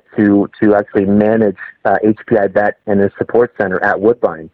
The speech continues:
Uh, and then when, uh, this role, you know, came up with Mike Hamilton retiring,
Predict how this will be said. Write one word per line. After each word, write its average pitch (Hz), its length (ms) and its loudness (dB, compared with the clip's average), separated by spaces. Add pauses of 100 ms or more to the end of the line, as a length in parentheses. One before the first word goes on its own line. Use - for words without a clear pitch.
(380)
Uh, 95 360 0
and 107 140 0
then 104 200 0
when, 101 260 0
uh, 95 140 0
this 107 240 0
role, 101 400 2 (260)
you 101 80 0
know, 101 80 0
came 104 260 -2
up 101 200 -2
with 98 120 -2
Mike 95 240 -2
Hamilton 98 320 -2
retiring, 151 540 -2